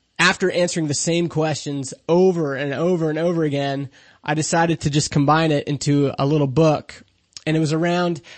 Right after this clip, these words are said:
how do you get, like, your stuff noticed? Like, they'd noticed how I'd been able to, you know, launch this podcast and get a bunch of listeners. And a lot of my blog posts, like, I'd written this post called, uh,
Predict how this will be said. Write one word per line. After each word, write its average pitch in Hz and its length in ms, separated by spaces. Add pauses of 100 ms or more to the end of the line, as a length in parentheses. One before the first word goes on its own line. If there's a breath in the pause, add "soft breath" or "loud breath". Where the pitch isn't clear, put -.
how 190 180
do 254 60
you 220 120
get, 170 340
like, 151 340
your 151 160
stuff 156 520
noticed? 139 720
Like, 139 160
they'd 143 180
noticed 147 540 (180)
how 143 220
I'd 139 240 (280)
been 147 140
able 147 220
to, - 160
you 135 720
know, 131 80
launch 151 240
this 147 120
podcast 175 600
and 143 80
get 139 80
a 131 60
bunch 139 160
of 147 60
listeners. 160 680
And 131 260 (540 loud breath)
a 147 80
lot 160 160
of 156 60
my 147 160
blog 143 380
posts, 160 280
like, 147 100
I'd 143 120
written 156 200
this 160 160
post 151 340
called, 135 380
uh, 131 380